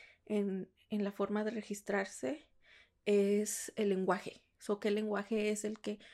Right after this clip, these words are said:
usted habla o es, es, es, este, fluyente?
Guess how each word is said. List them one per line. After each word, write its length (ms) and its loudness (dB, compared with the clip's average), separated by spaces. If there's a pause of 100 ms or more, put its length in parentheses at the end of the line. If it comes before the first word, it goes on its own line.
(140)
usted 420 0
habla 560 2
o 100 6
es, 360 -4
es, 400 -4 (500)
es, 240 -2
este, 300 2
fluyente? 800 0